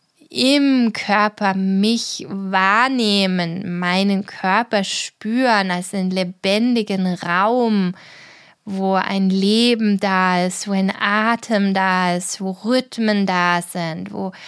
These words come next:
wo tiefe Bewegungen und Instinkte und Dynamiken am Laufen sind.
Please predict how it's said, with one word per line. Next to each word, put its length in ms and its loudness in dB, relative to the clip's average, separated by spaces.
wo 160 -4
tiefe 1160 0
Bewegungen 960 0
und 140 0
Instinkte 1300 0
und 200 -2
Dynamiken 720 0
am 140 -4
Laufen 400 -2
sind. 260 -8